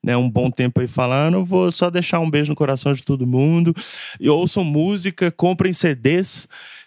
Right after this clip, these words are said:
Gente, comprem vinil, comprem discos, vamos a-, vamos voltar a ouvir álbum. Acho que sempre que a gente faz lista assim,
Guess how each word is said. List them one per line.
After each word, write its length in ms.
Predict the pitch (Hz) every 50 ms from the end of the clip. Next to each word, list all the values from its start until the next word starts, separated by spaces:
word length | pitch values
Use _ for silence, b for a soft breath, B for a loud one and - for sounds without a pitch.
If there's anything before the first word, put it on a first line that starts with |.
| B -
Gente, 300 | 110 135 135 123 117 -
comprem 340 | - - 165 170 - - 160
vinil, 540 | 147 135 135 123 123 139 165 180 180 170 160
comprem 640 | - 165 160 160 151 - 143 139 131 120 110 107 101
discos, 800 | 95 92 113 135 156 165 165 - - - 147 135 113 - - - -
vamos 400 | 110 131 135 147 160 170 165 156
a-, 160 | 135 127 110
vamos 340 | 104 104 123 135 147 147 135
voltar 300 | 143 143 131 - - 127
a 60 | 127
ouvir 260 | 131 135 123 120 127 123
álbum. 460 | 117 117 120 135 143 143 143 139 131
Acho 260 | 123 123 120 - -
que 160 | - - 123
sempre 260 | - - - 135 135 -
que 40 | 147
a 40 |
gente 180 | 127 135 135 -
faz 260 | - 147 131 127 117
lista 380 | 110 117 120 127 - - - 117
assim, 360 | - - - 135 135 139